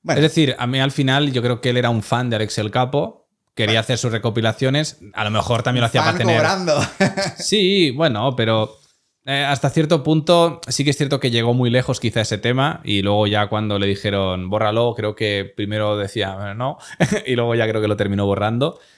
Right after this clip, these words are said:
Speaker 2: Hoy día creo que es algo que ya tiene solventado, pero bueno,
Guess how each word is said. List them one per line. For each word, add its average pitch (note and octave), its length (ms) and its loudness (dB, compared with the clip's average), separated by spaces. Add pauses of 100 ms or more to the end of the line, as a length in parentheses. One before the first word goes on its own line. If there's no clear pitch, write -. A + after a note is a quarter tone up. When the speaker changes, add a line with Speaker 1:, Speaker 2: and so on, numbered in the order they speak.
(100)
Speaker 2:
Hoy C#3 160 2
día D#3+ 160 2
creo C3+ 140 0
que B2+ 60 -4
es A#2 100 -2
algo A#2+ 160 0
que A2+ 80 -2
ya G#2 120 0
tiene G#2 200 -4
solventado, G2+ 760 -2 (520)
pero A2+ 680 2
bueno, G2+ 280 -2